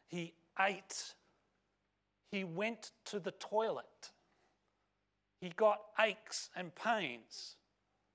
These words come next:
All of that, the fullness of, of human existence was,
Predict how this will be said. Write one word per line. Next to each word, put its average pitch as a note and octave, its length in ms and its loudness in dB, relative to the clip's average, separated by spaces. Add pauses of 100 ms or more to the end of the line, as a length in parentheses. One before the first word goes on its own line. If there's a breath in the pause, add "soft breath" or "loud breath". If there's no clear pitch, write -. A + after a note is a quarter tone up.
(640)
All C4+ 300 8
of F#3+ 100 4
that, D#3 180 4
the - 80 -10
fullness B3+ 720 2
of, F3 240 2
of E3 160 4
human B3+ 340 0
existence F3 520 -2
was, D#3 200 -2